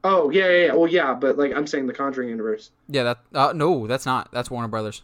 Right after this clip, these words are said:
Speaker 1: That's not Blumhouse. That's, um,
Speaker 2: That's Insidious is, I think, Blumhouse.
Speaker 1: Yeah.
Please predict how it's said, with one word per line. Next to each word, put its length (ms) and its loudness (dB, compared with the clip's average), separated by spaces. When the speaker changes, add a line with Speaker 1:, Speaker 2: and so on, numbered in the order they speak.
Speaker 1:
That's 160 -4
not 140 -2
Blumhouse. 400 -6
That's, 280 -4
um, 360 -2
Speaker 2:
That's 200 -6
Insidious 580 -8
is, 200 -14
I 140 -10
think, 240 -12
Blumhouse. 500 -10
Speaker 1:
Yeah. 160 -2